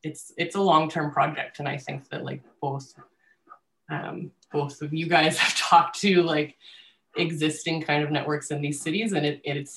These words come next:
hasn't really happened that way in Kingston. So it's, um, it's something that we're, like, working on actively with a lot of people, but, um, yeah, it's a challenge, and it's, like, cool to hear,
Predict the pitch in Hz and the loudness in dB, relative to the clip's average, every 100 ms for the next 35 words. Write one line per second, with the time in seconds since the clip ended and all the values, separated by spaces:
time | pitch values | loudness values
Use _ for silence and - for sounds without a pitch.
0 | - - - 147 147 151 - 147 139 139 | -16 -8 0 0 0 -2 -4 -4 -4 -4
1 | 131 - 139 135 135 135 - - - - | -4 -4 -6 -6 -6 -8 -8 -12 -10 -10
2 | 139 - 147 139 - - - - - 110 | -10 -8 -8 -8 -10 -14 -18 -10 -8 -8
3 | 156 143 - 139 - 135 139 139 131 135 | -12 -18 -18 -14 -10 -8 -6 -6 -6 -8
4 | 139 139 131 131 _ _ _ _ _ - | -8 -8 -10 -12 _ _ _ _ _ -10
5 | 139 143 175 151 147 135 139 156 147 156 | -6 -4 -2 0 2 0 -4 -6 -6 -6
6 | 165 156 165 165 175 180 180 226 240 170 | -6 -6 -4 -4 -4 -10 -4 -2 -2 -2
7 | 147 - - - - - - _ _ - | -6 -6 -6 -6 -8 -14 -18 _ _ -6
8 | 143 - 139 - - 139 135 139 139 143 | -4 -4 -6 -14 -8 -4 -4 -4 -8 -10
9 | 147 143 - - - - - _ _ _ | -10 -12 -18 -14 -10 -10 -12 _ _ _
10 | _ _ _ - - 147 139 143 - 147 | _ _ _ -12 -4 -4 -2 -8 -6 -4
11 | 143 139 | -4 -6